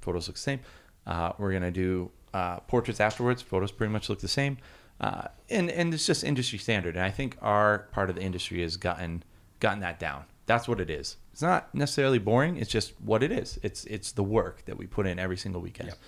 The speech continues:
Speaker 1: But then you have someone like Benj, you have someone like Jose Villa, you have all these people that are a little bit more outliers that are like, that's why they are in that higher tier, because they can differentiate themselves from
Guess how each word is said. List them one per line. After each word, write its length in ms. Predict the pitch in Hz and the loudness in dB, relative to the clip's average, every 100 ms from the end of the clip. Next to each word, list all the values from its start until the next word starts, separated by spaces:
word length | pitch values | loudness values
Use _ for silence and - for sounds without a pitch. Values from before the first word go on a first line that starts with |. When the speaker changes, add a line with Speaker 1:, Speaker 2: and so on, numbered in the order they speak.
| - - - - - | -20 -20 -20 -20 -6
Speaker 1:
But 140 | 127 123 | 2 4
then 160 | 143 | 6
you 80 | 143 | 6
have 160 | 127 120 | 6 4
someone 220 | 127 113 | 4 4
like 240 | 104 95 | 2 2
Benj, 500 | - 113 92 110 - - - - - - | 2 2 2 -2 -6 -16 -20 -20 -14 -2
you 80 | |
have 120 | 101 92 | 0 2
someone 240 | 101 98 | 0 2
like 160 | 95 - | 2 2
Jose 240 | 90 87 | 2 2
Villa, 280 | 85 87 87 | 4 4 2
you 120 | 85 | 2
have 140 | 92 92 | 2 2
all 100 | 92 | 2
these 320 | 90 85 - - | 0 -2 -6 -8
people 260 | - 98 95 | -6 0 2
that 160 | 87 | 2
are 60 | 90 | 2
a 60 | 90 | 2
little 200 | 95 90 | 0 0
bit 140 | 92 | 0
more 140 | 90 | 0
outliers 440 | 85 92 90 87 87 | 0 0 0 -2 -4
that 160 | 87 | -6
are 80 | 80 | -6
like, 320 | 80 78 - - - - - | -6 -8 -10 -16 -20 -20 -10
that's 380 | - 107 110 117 | 2 4 4 2
why 240 | 107 98 90 | 2 4 4
they 200 | 90 87 | 2 4
are 340 | 98 113 110 | 6 6 6
in 140 | 98 95 | 4 0
that 180 | 85 | -2
higher 260 | 82 82 82 | -2 -2 -4
tier, 340 | - 85 82 | -4 -4 -2
because 380 | 82 90 - 82 | -4 -6 -6 -6
they 200 | 87 87 | -4 -4
can 220 | 82 - 87 | -4 -6 -6
differentiate 680 | 85 82 85 95 90 82 | -6 -4 -4 -2 -2 -4
themselves 420 | 82 80 82 80 - | -6 -6 -4 -4 -6
from 360 | - 82 80 | -6 -4 -4